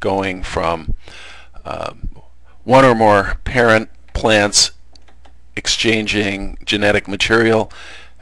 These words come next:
uh, into a seed, which is, uh, a fertilized, um, embryo ready to form a new plant of the next generation. The next topic is seed diversity.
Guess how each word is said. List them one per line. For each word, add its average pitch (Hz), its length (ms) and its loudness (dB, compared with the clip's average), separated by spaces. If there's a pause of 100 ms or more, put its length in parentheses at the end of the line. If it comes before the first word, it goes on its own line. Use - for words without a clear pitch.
uh, 87 300 -4
into 104 440 0
a 90 80 0
seed, 104 500 0
which - 420 -4
is, 87 640 -2
uh, 78 380 -2 (400)
a 82 380 -8 (640)
fertilized, 104 840 2 (140)
um, 80 500 -4 (840)
embryo 104 600 2 (720)
ready 104 400 2
to 101 200 -6
form 95 420 -6 (100)
a 92 160 -6
new 92 180 -8
plant 92 480 -6 (200)
of 90 280 -6
the 92 120 -2
next 87 220 -8
generation. - 800 -4 (3000)
The 120 120 -6
next 175 220 4
topic 160 400 4
is 107 160 4
seed 139 420 4
diversity. 123 800 2